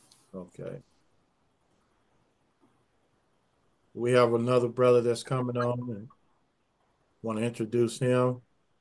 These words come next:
Go ahead, Doctor Charles, introduce us to, uh, Brother Green.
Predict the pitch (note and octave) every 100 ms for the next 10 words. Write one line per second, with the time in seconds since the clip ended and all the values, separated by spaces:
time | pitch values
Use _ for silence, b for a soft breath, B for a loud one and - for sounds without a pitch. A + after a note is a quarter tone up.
0 | _ _ _ C#3 D3+ C3+ B2+ B2 A#2+ A2+
1 | C3+ B2+ A#2+ C#3 C#3 C3 C3 B2 B2 G#2
2 | - G#2 G2 F#2+ A#2 G#2+ G2+ G#2+ A2 G2+
3 | F#2